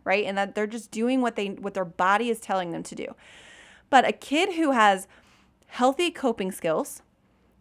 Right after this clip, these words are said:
can feel out of control, but then act in control. One hundred percent of the time, of course not, right? But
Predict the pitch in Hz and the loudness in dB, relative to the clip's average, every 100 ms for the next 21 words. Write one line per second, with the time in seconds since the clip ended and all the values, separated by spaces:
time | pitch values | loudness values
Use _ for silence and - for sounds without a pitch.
0 | _ - 277 254 - - _ 330 403 330 | _ 0 4 4 0 -20 _ 4 6 6
1 | 214 190 202 190 - 202 190 - 202 262 | 6 4 2 -2 -4 -6 -4 2 4 4
2 | 247 220 233 220 - - 247 233 190 - | 2 0 2 0 0 0 6 6 4 -2
3 | - - _ _ _ _ _ _ - 302 | -18 -20 _ _ _ _ _ _ 2 4
4 | 311 269 196 - - 220 _ _ _ _ | 4 0 -4 -6 -6 -10 _ _ _ _
5 | _ _ _ _ 180 180 180 180 175 175 | _ _ _ _ -8 -6 -6 -8 -8 -8
6 | 165 269 302 330 311 _ _ _ 190 - | -6 -2 0 0 -2 _ _ _ -4 -4
7 | - - - _ _ - 185 - 185 | -10 -10 -14 _ _ -2 -2 -2 -4